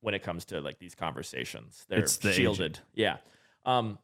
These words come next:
Speaker 1: but yeah, there's been times where it's just like, I'll tell my staff, like, "We're not working on their shows right now," you know, like, this is
Speaker 2: Is there, like, a certain clearly don't name names,
Speaker 1: Yeah.
Speaker 2: but it's just like, we're not, we're not working with that agent anymore.
Speaker 1: Yeah, typically it's, like,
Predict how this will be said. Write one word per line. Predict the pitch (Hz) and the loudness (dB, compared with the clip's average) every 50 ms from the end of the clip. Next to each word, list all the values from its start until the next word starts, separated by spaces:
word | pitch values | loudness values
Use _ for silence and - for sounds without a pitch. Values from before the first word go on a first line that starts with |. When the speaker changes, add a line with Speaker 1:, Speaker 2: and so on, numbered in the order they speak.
| _ - | _ -12
Speaker 1:
but | 117 110 139 127 127 131 | -4 0 0 2 2 2
yeah, | 143 151 139 | 2 2 4
there's | 120 120 113 | 2 2 2
been | 147 143 127 | 2 0 0
times | 120 120 117 123 123 113 98 | 2 2 2 2 0 0 0
where | 107 104 | 0 0
it's | 98 98 | 0 -2
just | 104 101 - - | -4 -8 -4 0
like, | 95 90 78 73 | 0 0 0 0
I'll | 78 95 | 0 -2
tell | 98 - 104 98 | 0 0 0 0
my | 95 92 | 0 -2
staff, | 85 - - 90 87 82 82 - | -4 -4 -2 -2 -2 -2 -2 -4
like, | 85 90 | -8 -8
"We're | 95 98 113 | -6 -2 0
not | 117 113 110 - - | 0 0 0 -2 -4
working | 92 87 90 90 - 87 | -4 -4 -4 -4 -4 -8
on | 85 82 | -10 -12
their | 76 76 | -14 -16
shows | - - 73 67 67 - | -16 -16 -16 -16 -14 -12
right | - 58 58 55 - | -10 -8 -8 -8 -6
now," | - 55 57 - - _ _ _ | -6 -6 -6 -6 -8 _ _ _
you | - 107 101 | -6 -4 -2
know, | 98 92 92 95 98 101 107 117 - | 0 0 2 2 0 0 -2 -4 -2
like, | 101 95 90 82 80 - - | 0 0 0 0 -2 -6 -6
this | 107 101 - | -6 -4 -4
is | 98 98 92 - - - _ _ - | -4 -6 -6 -8 -16 -20 _ _ 2
Speaker 2:
Is | 139 117 | 4 6
there, | - 156 156 156 | 8 10 10 10
like, | 156 147 - | 10 8 8
a | 139 123 | 6 6
certain | - - 143 131 131 135 131 120 113 110 101 87 - - _ _ _ _ _ _ _ _ _ _ _ _ _ _ _ _ - | 8 8 6 8 8 8 6 8 8 6 6 4 0 -6 _ _ _ _ _ _ _ _ _ _ _ _ _ _ _ _ 2
clearly | 113 110 104 101 101 | 4 4 6 4 4
don't | 92 101 98 95 | 4 4 4 4
name | 95 90 90 90 | 4 4 6 6
names, | 92 90 90 87 87 85 | 6 4 4 2 2 2
Speaker 1:
Yeah. | - 156 123 | 2 4 4
Speaker 2:
but | 90 | 2
it's | 87 - - | 0 0 0
just | 107 - - | 0 2 4
like, | 104 95 87 - _ _ _ - | 2 2 0 -2 _ _ _ 2
we're | - 123 120 | 4 6 6
not, | 117 110 104 - - - _ _ _ _ _ _ _ _ _ _ - | 8 6 4 2 -2 -8 _ _ _ _ _ _ _ _ _ _ 4
we're | 117 | 4
not | 113 98 | 6 6
working | 98 98 90 87 | 6 4 4 4
with | 92 92 | 2 2
that | 82 92 90 87 | 4 4 4 4
agent | 85 82 82 80 85 78 - | 2 0 0 -2 -4 -8 -10
anymore. | - 73 69 71 - 50 - - - _ _ - | -14 -18 -18 -20 -18 -18 -18 -18 -20 _ _ -2
Speaker 1:
Yeah, | - 143 143 | 2 2 2
typically | 139 - - 165 - 196 190 196 185 170 151 | 2 0 0 0 0 0 2 2 4 4 4
it's, | 131 - - | 4 2 2
like, | - 127 110 104 - - | 4 4 4 4 0 -4